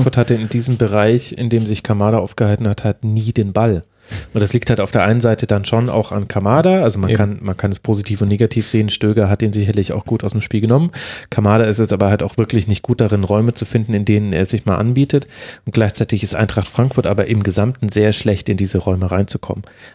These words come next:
Speaker 1: Eintracht Frankfurt ist stark darin, auf den Flügel zu kommen, auf den linken sowieso. In dem Spiel hat mir auch Chandler als Rechtsaußen, äh, gut gefallen. Ich hab gelesen, dass viele Eintracht Frankfurt-Fans an sich,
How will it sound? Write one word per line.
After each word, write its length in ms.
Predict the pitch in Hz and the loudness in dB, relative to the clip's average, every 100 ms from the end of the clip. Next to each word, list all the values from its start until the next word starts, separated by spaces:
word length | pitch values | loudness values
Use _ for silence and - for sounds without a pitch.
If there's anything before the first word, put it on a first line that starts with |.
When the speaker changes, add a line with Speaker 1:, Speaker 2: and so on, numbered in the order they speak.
| - | -4
Speaker 1:
Eintracht 260 | 101 98 | 0 0
Frankfurt 320 | - 117 - 95 | 0 -2 -2 -4
ist 100 | 92 | -2
stark 340 | 113 117 131 | 0 0 2
darin, 380 | 139 127 135 143 - - - _ _ - | 2 2 2 0 -4 -18 -20 _ _ -4
auf 180 | 120 | -2
den 160 | - 95 | 0 -2
Flügel 380 | - 135 151 180 | 0 0 0 0
zu 160 | - | -4
kommen, 340 | 151 160 160 185 - _ _ _ _ _ _ - | 0 0 0 -4 -10 _ _ _ _ _ _ -10
auf 120 | - | -8
den 140 | - 104 | -2 0
linken 380 | 117 117 110 95 | 0 0 -4 -2
sowieso. 580 | 107 147 147 156 175 180 - - _ _ _ _ | 0 2 2 2 2 -2 -14 -20 _ _ _ _
In 140 | 139 117 | -2 2
dem 200 | 139 175 | 2 0
Spiel 320 | - 143 131 | 0 4 4
hat 100 | 127 | 4
mir 160 | 143 131 | 2 0
auch 80 | |
Chandler 540 | - 139 147 156 143 143 | -2 0 0 0 0 2
als 240 | 123 123 | 0 0
Rechtsaußen, 600 | 120 110 - 131 - 120 113 | -2 -2 -2 -2 -2 -6 -6
äh, 100 | 113 | -4
gut 220 | 151 175 | -2 -2
gefallen. 480 | 160 - 151 160 151 | -4 -2 0 0 -2
Ich 200 | 110 - | -6 -8
hab 240 | - _ | -8 _
gelesen, 520 | 120 107 113 147 143 127 | -4 2 2 2 0 0
dass 160 | 117 | 0
viele 580 | - - 127 123 123 110 | -2 -2 2 4 4 2
Eintracht 300 | 120 113 113 | -2 -4 -6
Frankfurt-Fans 580 | - 131 - - 120 117 | -6 -10 -8 -2 -2 -2
an 400 | 120 113 107 104 | -6 -6 -8 -12
sich, 360 | - 123 - - | -4 -4 -4 -12